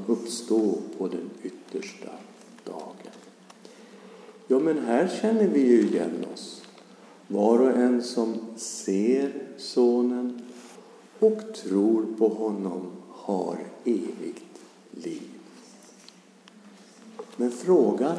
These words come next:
är, är Gud aktiv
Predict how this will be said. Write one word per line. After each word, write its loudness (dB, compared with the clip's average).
är, -2
är -2
Gud -2
aktiv -12